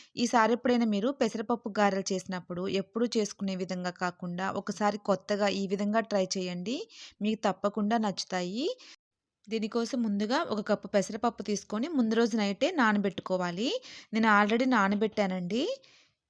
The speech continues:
ఇలా నానబెట్టుకున్న ఈ పెసరపప్పుని రెండు మూడు సార్లు పై పైన ఇలా కడుక్కోవాలన్నమాట. పొట్టంతా పోకుండా ఇలా కొంచెం లైట్‌గా పొట్టుంచుకునే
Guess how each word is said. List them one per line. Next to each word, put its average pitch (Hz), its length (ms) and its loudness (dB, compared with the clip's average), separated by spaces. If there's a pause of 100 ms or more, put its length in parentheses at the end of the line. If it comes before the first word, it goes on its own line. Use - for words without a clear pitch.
(120)
ఇలా 220 160 4 (260)
నానబెట్టుకున్న 220 600 2 (160)
ఈ - 20 2 (100)
పెసరపప్పుని 208 680 0 (680)
రెండు 214 200 2
మూడు 214 180 0
సార్లు 202 340 4 (160)
పై 233 80 8 (140)
పైన 220 180 4 (140)
ఇలా 208 200 4
కడుక్కోవాలన్నమాట. 180 800 0 (200)
పొట్టంతా 208 440 2 (120)
పోకుండా 196 440 0 (180)
ఇలా 190 140 2 (460)
కొంచెం 214 220 2 (100)
లైట్‌గా 220 420 4
పొట్టుంచుకునే 208 560 -2